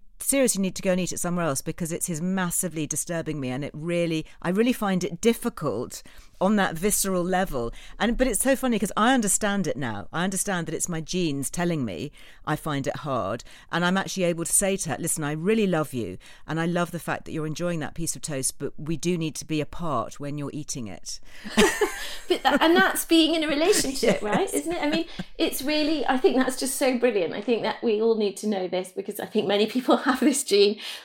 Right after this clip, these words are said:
Speaker 2: But it, it, it is hard wiring. You know, actually, that is symbolic of, of so much of what I've been talked about, which is that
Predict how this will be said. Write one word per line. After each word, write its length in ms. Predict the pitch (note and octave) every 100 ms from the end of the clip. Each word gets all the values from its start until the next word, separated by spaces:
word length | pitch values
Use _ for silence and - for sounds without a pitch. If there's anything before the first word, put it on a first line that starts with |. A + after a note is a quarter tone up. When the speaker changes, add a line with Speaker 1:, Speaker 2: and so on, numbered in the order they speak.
| -
Speaker 2:
But 160 | - D4
it, 180 | C#4+ -
it, 300 | E4 - -
it 120 | C4+
is 140 | C4+ C#4+
hard 400 | - D#4+ D#4+ C4+
wiring. 560 | C4 C4 C4 F3 A2+ -
You 120 | A#3
know, 120 | A#3
actually, 420 | C4 C4+ - A#3
that 200 | G#3 -
is 100 | G#3+
symbolic 460 | - A#3 A#3 G#3+ G#3+
of, 140 | G3 -
of 80 | G#3+
so 240 | - A#3+ A3
much 220 | G3+ -
of 60 | -
what 120 | -
I've 120 | F3+
been 160 | G3 F3+
talked 320 | G#3+ G3 -
about, 240 | E3+ -
which 180 | - -
is 140 | A#3
that 240 | - A#3+